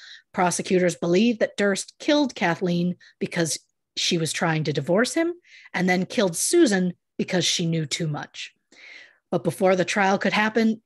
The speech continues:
Robert Durst died of cardiac arrest in prison on January tenth,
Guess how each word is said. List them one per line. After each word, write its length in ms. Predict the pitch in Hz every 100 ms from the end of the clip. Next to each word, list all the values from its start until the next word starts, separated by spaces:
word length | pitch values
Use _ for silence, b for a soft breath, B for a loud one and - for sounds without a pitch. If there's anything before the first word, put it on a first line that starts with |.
| -
Robert 400 | 180 180 175 175
Durst 360 | 170 156 - -
died 340 | 180 175 175
of 120 | 165
cardiac 480 | - 185 165 165 160
arrest 400 | 165 165 170 - -
in 140 | 165
prison 480 | - 285 262 262 254 b b
on 140 | 202 165
January 460 | 180 170 165 165
tenth, 320 | 156 165 151